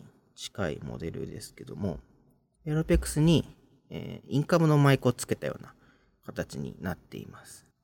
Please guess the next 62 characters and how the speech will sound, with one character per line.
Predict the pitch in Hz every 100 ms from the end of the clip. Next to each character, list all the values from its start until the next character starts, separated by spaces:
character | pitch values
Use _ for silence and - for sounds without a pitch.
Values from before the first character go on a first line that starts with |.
| -
い | 107
わ | 117
ゆ | 104
る | -
エ | 110
ー |
デ | 107
ィ |
ー | 101
さ | -
ん | -
と | -
か | -
が、 | - -
こ | - 80 - -
う、 | - - 147
<laughs> | - _ _ _
口 | - -
元 | 101 95
ま | 92
で | 90 - - _
マ | 101
イ | 87
ク | -
が |
来 | - -
て |
る | -
よ | -
う | -
な | -
や | -
つ | -
で | -
す | -
ね。 | 135 - _ _ _ _ _ _ -
で、 | 202 135
し | -
か | -
も、 | 160 123 90 - _ _ _
音 | 190 208
楽 | 226 - 208
の | 208 202 202 - -
聴 | -
く | -
時 | 175
間 | - 165 160
は、 | 156 - - _ _ _ _ _ _ _ -
え | 104 101
ー、 | 101
そ | -
う | 110
で | 110
も | 107
な | 107
い | 95
ん | 62
で | -
す | -
け | -
ど | 60 62
も、 | 107 92